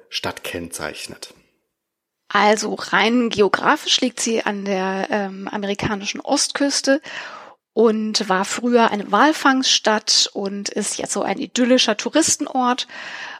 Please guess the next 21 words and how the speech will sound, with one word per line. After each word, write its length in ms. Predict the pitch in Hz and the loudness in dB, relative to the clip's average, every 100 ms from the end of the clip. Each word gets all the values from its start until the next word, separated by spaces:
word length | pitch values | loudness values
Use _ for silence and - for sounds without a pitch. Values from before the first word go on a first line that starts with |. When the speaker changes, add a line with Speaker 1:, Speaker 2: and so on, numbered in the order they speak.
| _ | _
Speaker 2:
Und, 680 | - 240 220 220 214 - - | 4 4 4 0 0 2 4
äh, 240 | - 208 202 | 4 2 4
da 300 | 202 208 190 | 4 4 0
wohnen 280 | 214 240 | -4 -2
eben 300 | - 208 202 | -2 -2 -2
alle 240 | 208 196 214 | -2 0 0
unsere 420 | - 220 208 202 | 0 -2 0 -2
Krimikennerinnen, 880 | - - 285 339 277 254 247 277 277 | 0 4 4 4 2 2 0 0 0
also 320 | 202 190 202 214 | -2 -4 -8 -6
das, 280 | - 208 - | -4 -4 -6
um 200 | - 214 | -8 -2
dem 160 | 220 | -2
kurz 220 | 196 240 | 0 -2
vorzugreifen, 720 | - 247 240 233 202 208 233 202 | 2 2 2 2 2 2 -2 -6
das 180 | 196 | -6
sind 140 | - 208 | -6 -6
die 40 | |
Charaktere, 560 | - 214 190 - 269 302 | -4 -4 -4 0 2 2
die 140 | 240 | 0
wir 120 | 240 | 0
spielen. 500 | 233 - 214 233 233 | 0 -2 2 4 2